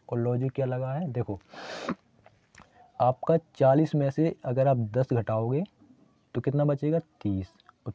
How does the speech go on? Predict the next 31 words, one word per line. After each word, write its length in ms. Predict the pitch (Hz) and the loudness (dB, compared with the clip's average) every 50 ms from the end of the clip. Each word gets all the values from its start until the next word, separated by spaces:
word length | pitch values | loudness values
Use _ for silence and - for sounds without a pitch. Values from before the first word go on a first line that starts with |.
| _ - | _ 2
तीस 180 | 135 151 151 - | 4 4 4 4
का 60 | 160 | 2
गुणा 220 | 143 135 135 135 | 0 0 2 2
आप 120 | 135 123 - - | 0 0 0 -2
पाँच 220 | 127 123 123 - 131 | -2 -2 -2 -2 -2
में 100 | 123 120 110 | -4 -4 -2
करोगे 360 | 113 110 113 113 120 147 214 - _ _ _ _ _ _ _ _ - - | -4 -4 -2 -2 0 -2 -2 -4 _ _ _ _ _ _ _ _ -6 -4
तो 80 | 127 123 | -2 2
पाँच 280 | - 131 131 127 - | 4 4 4 4 2
ये 60 | 127 | -2
पन्द्रह, 420 | 117 - 117 123 131 139 160 190 - - - 120 | -2 -2 -2 -2 -2 -2 -2 -4 -4 -6 -8 -8
आपका 340 | 117 110 - - - 143 | -8 -8 -8 -6 -4 -2
डेढ़ 260 | 131 110 107 101 98 98 | 0 0 0 -2 -4 -6
सौ 140 | - 104 | -6 -6
हो 120 | 98 101 101 | -6 -4 -4
जाएगा। 340 | 98 95 95 98 98 98 101 107 | -4 -4 -6 -6 -8 -8 -10 -8
वैसे 380 | 110 107 120 131 135 - 160 151 | -4 -2 0 -2 0 0 0 0
ही 100 | 151 175 220 - - _ _ _ _ _ _ _ _ - | 0 0 -2 -4 -10 _ _ _ _ _ _ _ _ 0
पैंसठ 380 | 135 139 147 143 170 160 156 | 2 2 2 4 4 2 4
में 140 | 156 156 151 | 4 0 0
से 140 | - - 156 | 0 0 0
आप 120 | 151 143 - - | 0 0 -2 -4
पैंतीस 300 | 131 123 117 - 135 123 | -4 -4 -2 -2 -4 -2
घटाओगे 540 | 123 135 127 135 131 131 135 135 147 160 220 - _ _ _ _ _ _ _ - | -2 -2 0 0 0 0 0 0 -2 -4 -4 -6 _ _ _ _ _ _ _ -10
तो 80 | 120 | -8
कितना 280 | - 143 - 147 151 151 | -6 -4 -2 0 2 2
बचेगा 400 | 151 147 - 156 156 156 160 156 | 2 2 0 0 0 2 2 0
आपका, 300 | 160 - - - 170 196 226 - _ _ _ _ _ _ _ _ _ _ - | -2 -4 -6 -8 -8 -8 -8 -10 _ _ _ _ _ _ _ _ _ _ -2
तीस 200 | 117 117 110 113 | -2 -2 0 -2
बचेगा, 420 | 107 110 101 - - 107 101 101 | -4 -6 -6 -6 -6 -6 -6 -6
और 260 | 101 - - - - | -8 -10 -12 -14 -14